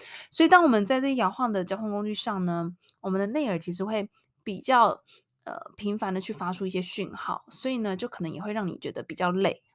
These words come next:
哦，因为你要维持在那个车上的一个平衡的感觉嘛。那再来就是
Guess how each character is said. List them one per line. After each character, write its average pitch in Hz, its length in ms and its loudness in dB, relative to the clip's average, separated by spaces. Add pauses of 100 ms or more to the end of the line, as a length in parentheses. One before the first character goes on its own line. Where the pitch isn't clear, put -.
哦， - 120 -10
因 233 80 0
为 262 60 0
你 220 80 0
要 185 140 2
维 180 120 4
持 180 140 -6
在 196 120 0
那 190 60 -4
个 185 80 -2
车 180 220 -6
上 113 180 -4
的 110 80 -10
一 104 60 -10
个 90 260 -4 (300)
平 180 180 -2
衡 175 140 2
的 170 80 2
感 170 300 -4
觉 - 280 -8
嘛。 - 180 -8 (520)
那 302 140 6
再 302 140 8
来 247 40 6
就 269 140 2
是 262 360 4